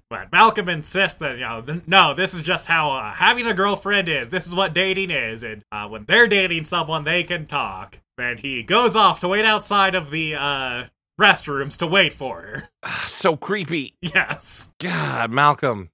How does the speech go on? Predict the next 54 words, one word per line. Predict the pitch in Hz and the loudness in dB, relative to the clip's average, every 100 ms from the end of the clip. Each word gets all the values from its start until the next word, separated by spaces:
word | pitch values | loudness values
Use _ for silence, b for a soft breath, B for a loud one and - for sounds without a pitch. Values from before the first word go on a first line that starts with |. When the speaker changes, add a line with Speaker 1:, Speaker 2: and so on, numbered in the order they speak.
| _ | _
Speaker 2:
you're | 143 151 | -4 -2
such | - 214 180 - | 2 4 4 4
a | 165 | 4
little | 160 139 | 6 4
creep. | - 185 151 104 - - | 4 4 6 2 -6 -4
Speaker 1:
Then | 226 226 208 190 190 170 _ _ | 0 2 2 2 -2 -6 _ _
Malcolm | 151 180 175 175 160 | 0 0 0 -4 -6
and | - 127 120 113 | -8 -8 -8 -8
Sarah | - 214 220 214 202 190 147 | -2 2 4 4 2 0 -2
are | 131 120 117 - | -6 -4 -6 -4
i-, | 196 196 - | -2 -2 0
in | 214 226 | 0 2
Malcolm's | 202 196 196 190 - | 2 2 0 -6 -4
backyard | 151 156 - 131 127 127 - | 0 0 -2 -4 -4 -6 -2
kissing. | 208 202 208 185 175 165 156 - | 0 0 -2 -2 -2 -6 -12 -12
Malcolm | 110 151 151 147 127 | -4 -2 -2 -6 -2
turns | 226 226 196 | 2 2 0
to | |
camera | 170 165 156 147 | -2 -2 0 0
afterwards | 147 - 151 147 147 147 127 | 0 -2 -2 0 0 -2 -4
and | 107 104 _ - | -8 -8 _ -8
says | 151 160 160 147 | -2 2 0 -2
that, | - 127 | -4 -4
uh, | 120 113 123 | -4 -4 2
all | 208 | 2
they've | 202 208 147 | 4 2 2
been | 185 175 | 0 2
doing | 170 180 175 165 | 2 2 0 0
is | 151 | -2
that | 147 123 117 | -2 -4 -4
they'll | 123 | -6
fight | - 196 208 202 | -2 4 4 4
and | 165 | -2
then | 160 | -4
they | 147 | -2
make | 139 147 147 | 0 0 2
out | 185 196 180 | 4 4 2
and | 156 | -4
then | 135 | -6
they | 120 | -6
fight | 127 185 196 | 0 2 2
and | 165 | 0
then | 151 | -4
they | 135 127 | -6 -2
make | 170 185 | 0 2
out. | 151 135 131 | 0 0 -2
But | 147 | -4
he | 160 | -4
feels | 277 277 | 2 4
like | 226 208 | 4 2
they've | 190 | 4
gotten | 175 165 123 | 6 4 4
past | 147 110 - | -2 -2 -4
that. | 110 - - - | -12 -8 -8 -10